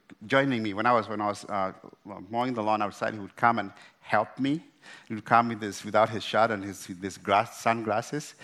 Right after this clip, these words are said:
and he would stand behind the, the, the lawnmower. It took me about two hours to cut the lawn when I worked with him.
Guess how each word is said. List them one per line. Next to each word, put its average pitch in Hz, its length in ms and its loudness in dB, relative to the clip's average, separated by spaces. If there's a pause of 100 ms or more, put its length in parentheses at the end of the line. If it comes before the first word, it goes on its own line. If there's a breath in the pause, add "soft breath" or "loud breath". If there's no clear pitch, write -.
(220 loud breath)
and 107 100 2
he 123 140 0
would 131 180 0
stand 135 340 4
behind 120 380 0
the, 104 320 -2
the, 95 260 -4
the 101 80 -6
lawnmower. 104 520 0 (280 loud breath)
It 113 140 -6
took 156 240 -6
me 143 80 0
about 123 320 2
two 127 160 -2
hours 101 500 0 (120)
to 110 100 -14
cut 110 240 2
the 101 100 -4
lawn 110 240 0
when 104 120 -4
I 98 80 0
worked 107 260 2
with 90 140 -10
him. 104 280 -6